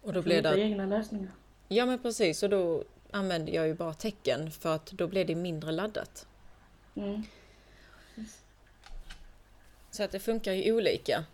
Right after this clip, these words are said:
Speaker 1: i olika situationer.
Speaker 2: Mm. Man önskade ju att det fanns en manual som man kunde följa och gå efter.
Speaker 1: Ja, men
Speaker 2: Som
Speaker 1: precis.
Speaker 2: fungerade på alla.
Speaker 1: Ja.
Speaker 2: Det hade varit fruktansvärt enkelt. Men
Speaker 1: Ja.
Speaker 2: nu fungerar ju dessa individer på helt olika sätt.
Speaker 1: Ja.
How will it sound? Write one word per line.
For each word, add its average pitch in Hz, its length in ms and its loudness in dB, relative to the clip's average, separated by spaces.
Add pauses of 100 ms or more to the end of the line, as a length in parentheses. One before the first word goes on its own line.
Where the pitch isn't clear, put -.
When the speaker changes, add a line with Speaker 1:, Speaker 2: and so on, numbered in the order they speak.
Speaker 1:
i 175 160 -2
olika 175 260 -2
situationer. 196 460 0
Speaker 2:
Mm. - 120 -6 (920)
Man 240 200 6
önskade 233 640 6
ju 285 160 8
att 285 140 2
det 247 80 -2
fanns 220 240 2
en 208 60 0
manual 214 580 6
som 247 120 4
man 240 100 4
kunde 262 180 6
följa 220 400 4
och 214 80 0
gå 214 180 4
efter. - 400 0 (200)
Speaker 1:
Ja, 190 140 4
men 214 180 4
Speaker 2:
Som 226 100 2
Speaker 1:
precis. 226 180 8
Speaker 2:
fungerade 196 240 4
på 220 100 4
alla. 214 400 6 (220)
Speaker 1:
Ja. 180 200 -4 (100)
Speaker 2:
Det 277 60 2
hade 277 140 8
varit 233 200 6
fruktansvärt 285 720 6
enkelt. 226 480 -2 (140)
Men 262 200 8
Speaker 1:
Ja. 262 80 12
Speaker 2:
nu 269 200 6 (920)
fungerar 262 460 10
ju 202 80 4
dessa 202 240 2
individer 196 580 2
på - 100 -10 (520)
helt 214 440 0
olika - 400 -2
sätt. - 360 -18 (1160)
Speaker 1:
Ja. 139 100 -8